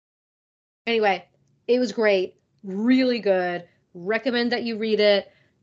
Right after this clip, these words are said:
Get it, you know, if you are like, "Huh, what should I be reading for a nice,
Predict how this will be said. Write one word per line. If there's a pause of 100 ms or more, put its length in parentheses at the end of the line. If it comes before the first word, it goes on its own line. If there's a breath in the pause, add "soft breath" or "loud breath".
(920)
Get
it,
you
know,
if
you
are
like,
"Huh,
what
should
I
be
reading
for
a
nice,